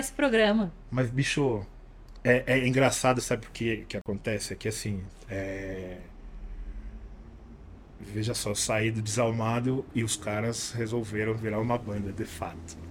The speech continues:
Speaker 2: né? Quando eu saí, arrumou a última coisa que tinha que arrumar da
Speaker 1: <laughs> Né?
Speaker 2: casa,
Speaker 1: O que que tava
Speaker 2: né?
Speaker 1: acontecendo?
Speaker 2: E aí, é... quando você vê de Hereditas pra cá, passando Estado Escravo e tal, você vê um progresso, mano. Progresso sonoro muito,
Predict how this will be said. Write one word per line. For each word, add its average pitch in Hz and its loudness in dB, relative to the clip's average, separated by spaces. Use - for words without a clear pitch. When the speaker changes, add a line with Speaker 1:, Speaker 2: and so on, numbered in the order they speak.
Speaker 2:
né? 90 -10
Quando 98 -8
eu 104 -4
saí, 110 2
arrumou 120 0
a 110 0
última 127 0
coisa - -2
que - -14
tinha - -2
que 320 6
arrumar - 6
da 269 10
Speaker 1:
<laughs> - 2
Né? 277 0
Speaker 2:
casa, 247 10
Speaker 1:
O - 0
que - -2
que - -2
tava 247 8
Speaker 2:
né? 135 12
Speaker 1:
acontecendo? 175 2
Speaker 2:
E 190 12
aí, 185 12
é... 113 4
quando 143 6
você 143 4
vê 131 6
de 117 2
Hereditas 131 2
pra 117 -6
cá, 123 0
passando 113 -6
Estado 110 -6
Escravo 113 -4
e 113 -10
tal, - -8
você 135 -2
vê 131 -4
um 165 0
progresso, 127 -4
mano. 92 -8
Progresso 151 4
sonoro 156 6
muito, 147 2